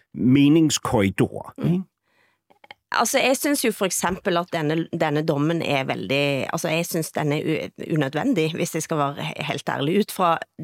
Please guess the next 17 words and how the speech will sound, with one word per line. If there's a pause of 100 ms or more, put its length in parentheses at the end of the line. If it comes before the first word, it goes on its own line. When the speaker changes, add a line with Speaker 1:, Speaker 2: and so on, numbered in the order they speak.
(220)
Speaker 2:
det
perspektivet
jeg
har, (580)
så
vil
jeg (220)
gjerne (260)
at (100)
den
ytringsfriheten
skal
være (360)
stor. (680)
Men
jeg
synes